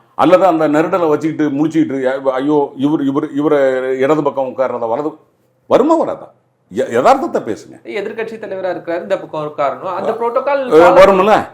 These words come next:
Speaker 1: அப்ப அது, அது அப்ப நம்ம கூப்பிட்டு அவமானப்படுத்துற மாதிரி இருக்குமா, இருக்காதா?
Speaker 2: மாநில காங்கிரஸ் தலைவர்கள்லாம் வந்தாங்களா சார்?
Speaker 1: ஏன் ம-,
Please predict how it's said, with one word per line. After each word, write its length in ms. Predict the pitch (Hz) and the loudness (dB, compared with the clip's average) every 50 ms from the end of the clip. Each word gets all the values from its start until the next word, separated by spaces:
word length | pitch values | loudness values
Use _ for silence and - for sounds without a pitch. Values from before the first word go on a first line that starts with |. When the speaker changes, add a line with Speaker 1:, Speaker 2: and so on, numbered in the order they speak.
| - _ | -16 _
Speaker 1:
அப்ப 260 | - 147 170 202 202 | -2 0 0 2 0
அது, 380 | 196 190 180 180 170 165 175 175 | 0 0 -2 -2 -2 -2 -2 -2
அது 180 | 160 160 165 | 0 0 0
அப்ப 160 | 170 165 165 175 | 0 0 0 -2
நம்ம 180 | 165 165 170 | -2 -2 -2
கூப்பிட்டு 340 | 160 - 208 - - 165 170 | -2 -2 0 2 2 2 2
அவமானப்படுத்துற 420 | 175 170 165 160 151 147 139 151 | 2 0 0 0 -2 -2 -4 -4
மாதிரி 260 | 143 143 135 123 113 123 | -2 -2 -2 -4 -4 -6
இருக்குமா, 100 | 147 143 | -6 -6
இருக்காதா? 260 | 110 90 82 78 78 | -6 -6 -8 -10 -6
Speaker 2:
மாநில 480 | 170 175 202 226 262 277 277 240 208 | -4 -2 -2 -2 -2 -6 -8 -10 -10
காங்கிரஸ் 500 | - - 165 165 165 160 165 147 - - | -8 -8 -10 -10 -8 -10 -12 -12 -10 -12
தலைவர்கள்லாம் 480 | 143 135 135 135 127 123 120 117 110 104 | -10 -8 -8 -10 -10 -12 -12 -14 -14 -14
வந்தாங்களா 340 | 104 104 101 101 98 98 - | -14 -16 -16 -14 -14 -16 -16
சார்? 20 | - | -14
Speaker 1:
ஏன் 460 | 92 95 101 110 120 127 127 113 113 117 | -10 -6 -4 -4 -2 -2 -2 -2 -4 -4
ம-, 140 | 113 107 | -4 -2